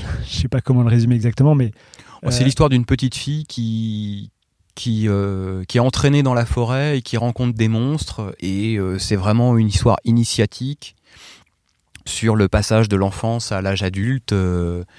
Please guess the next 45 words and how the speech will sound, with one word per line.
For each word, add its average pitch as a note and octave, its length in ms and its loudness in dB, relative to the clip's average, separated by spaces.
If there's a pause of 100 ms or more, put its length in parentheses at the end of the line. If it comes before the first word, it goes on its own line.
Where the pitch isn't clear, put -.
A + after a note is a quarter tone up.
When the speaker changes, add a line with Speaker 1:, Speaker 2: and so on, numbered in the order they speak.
(120)
Speaker 2:
en F#2+ 100 -4
récit, G#2+ 680 0
euh, E2+ 380 0
récit F#2+ 320 0
fantastique. G#2 800 -6
Euh. F2 600 -4 (680)
Cette D3+ 240 0
histoire-là, D3 580 2
enfin, G#2+ 280 0
j'ai, A2+ 240 0
j'ai, G2+ 200 -2
j'avais A#2+ 200 2
sorti C3 260 -4
deux C3+ 160 2
bandes C3+ 180 2
dessinées A#2+ 360 0
avant, G#2 300 -6 (540)
qui G#2 120 -4
étaient A#2 240 0
donc, G2 260 -2
euh, F#2+ 120 0
Petit A2+ 260 -4
Speaker 1:
Mm. - 20 -10
Speaker 2:
conte A#2 220 0
léguminesque, G2+ 800 -2 (340)
qui - 80 -4
est F#2 40 0
plus - 180 -2
trouvable, G2+ 520 2 (240)
et, A2 240 4
euh, G#2 80 4
Les G2+ 140 4
Nouveaux A2 240 2
Pirates, D#2+ 460 -8 (100)
qui - 80 -6
était - 140 -4
un F#2 100 0
livre A2 160 -2
jeunesse. F#2+ 440 -4 (140)
Ça, - 180 -2
c'était G#2 220 -2
en G2 120 2
deux A2 100 4
mille G#2+ 200 2
huit - 360 -8